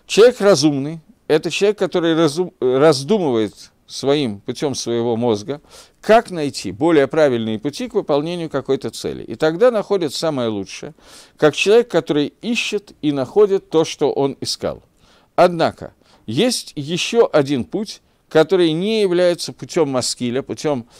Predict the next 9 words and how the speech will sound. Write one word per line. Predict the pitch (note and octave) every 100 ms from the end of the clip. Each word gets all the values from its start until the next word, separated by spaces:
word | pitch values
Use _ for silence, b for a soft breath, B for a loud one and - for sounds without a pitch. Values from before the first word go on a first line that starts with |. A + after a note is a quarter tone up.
| b
разума, | - A#2+ C#3 B2+ C3+ D#3 _ B B B B B
э, | A2+
для | A2+ C3 D#3 D3+
того, | D#3 G3
чтобы | F#3+ F#3 D#3
достигнуть | C3+ - E3 C#3 C3
своей | C3+ B2+
цели | - F#3+ F3+
вообще. | D3 D3 - -